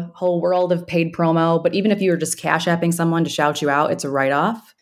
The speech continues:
Same with, uh, dry cleaning, L L C formation, like we said, tax preparation,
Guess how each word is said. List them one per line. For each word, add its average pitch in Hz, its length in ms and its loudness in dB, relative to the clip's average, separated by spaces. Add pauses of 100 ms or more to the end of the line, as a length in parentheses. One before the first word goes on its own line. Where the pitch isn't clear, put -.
(160)
Same 165 440 2
with, 156 480 0 (400)
uh, 139 380 -4
dry 143 380 2
cleaning, 208 840 0 (340)
L 175 160 2
L 185 140 2
C 185 320 -2
formation, 196 720 0
like 180 200 0
we 180 80 0
said, 170 600 0 (260)
tax 170 340 -2
preparation, 180 880 2